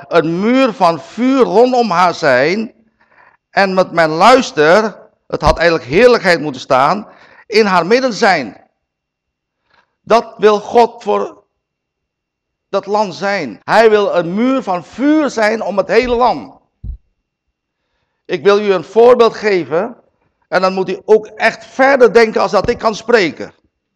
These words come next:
Als ik de beste fietsenmaker ter wereld ben.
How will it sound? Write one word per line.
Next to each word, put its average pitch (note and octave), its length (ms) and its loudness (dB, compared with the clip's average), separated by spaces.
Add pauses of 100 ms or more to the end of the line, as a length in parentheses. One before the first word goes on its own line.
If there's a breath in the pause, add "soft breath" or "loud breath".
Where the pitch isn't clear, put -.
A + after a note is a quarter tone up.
(1080)
Als - 300 0
ik A#3 380 -8
de E3 80 -2
beste A3 400 -2
fietsenmaker G#3 720 -4
ter F#3+ 160 -2
wereld A#3 400 4
ben. C#3+ 520 -4